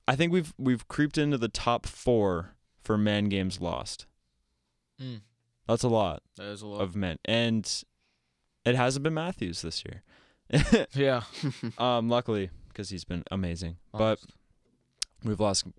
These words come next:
Speaker 1: Tavares, Marner, Nylander for a bit, Riley, Muzzin, Mikheyev, Janssen, Kapanen for a bit.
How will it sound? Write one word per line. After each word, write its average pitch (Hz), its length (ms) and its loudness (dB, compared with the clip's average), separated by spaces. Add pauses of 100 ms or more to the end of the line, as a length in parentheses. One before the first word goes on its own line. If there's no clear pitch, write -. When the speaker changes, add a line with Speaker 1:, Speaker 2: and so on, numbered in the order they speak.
Speaker 1:
Tavares, 107 640 0 (220)
Marner, 104 480 -2 (460)
Nylander 104 480 0
for 104 160 -2
a 101 60 -2
bit, 98 280 0
Riley, 95 540 -2 (260)
Muzzin, 101 500 -2 (2000)
Mikheyev, 104 680 0 (120)
Janssen, 101 520 0 (340)
Kapanen 107 420 0
for 87 120 -4
a 87 40 -2
bit. - 200 -6